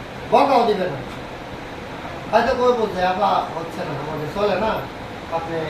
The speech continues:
যান গা।" এইটুকু বলবো, এর ব্যতিক্রম কিছু বলবো না।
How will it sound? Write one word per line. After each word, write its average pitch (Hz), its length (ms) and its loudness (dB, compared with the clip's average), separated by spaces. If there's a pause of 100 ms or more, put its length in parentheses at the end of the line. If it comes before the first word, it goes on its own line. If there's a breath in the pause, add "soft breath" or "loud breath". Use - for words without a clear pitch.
(200)
যান 190 220 4 (100)
গা।" 131 60 -2 (880)
এইটুকু 247 320 2
বলবো, 196 220 2 (120)
এর 202 200 4 (340)
ব্যতিক্রম 208 360 -4
কিছু 208 200 -2
বলবো 156 160 -4
না। 131 260 -8